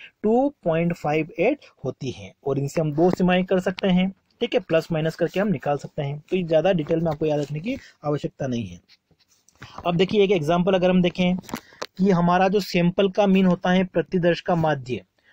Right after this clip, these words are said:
उसके आधार पर हम क्या करते हैं, समष्टि का माध्य हम निकालते हैं। मतलब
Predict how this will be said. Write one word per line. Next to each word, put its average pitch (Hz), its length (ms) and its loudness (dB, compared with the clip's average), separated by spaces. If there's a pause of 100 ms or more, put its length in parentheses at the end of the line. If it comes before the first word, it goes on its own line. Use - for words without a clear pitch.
(120)
उसके 214 300 -2
आधार 190 340 4
पर 190 140 0
हम 190 140 2
क्या 202 140 0
करते 196 320 -2
हैं, 226 280 0 (180)
समष्टि 185 560 0
का 214 180 0
माध्य 156 340 0
हम 180 140 0
निकालते 151 440 -2
हैं। 147 80 -4
मतलब 208 340 2